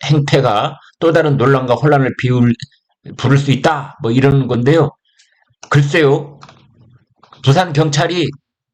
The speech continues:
자체적인 판단으로 이런 지금 잠정 비공개 결론을 내리고 있는 건지, 아니면 중앙에서 무슨 압박이 내려가는 건지, 아니면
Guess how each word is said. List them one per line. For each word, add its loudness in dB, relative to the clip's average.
자체적인 0
판단으로 -2
이런 2
지금 2
잠정 0
비공개 0
결론을 0
내리고 0
있는 2
건지, 0
아니면 -2
중앙에서 0
무슨 0
압박이 -4
내려가는 2
건지, 0
아니면 -2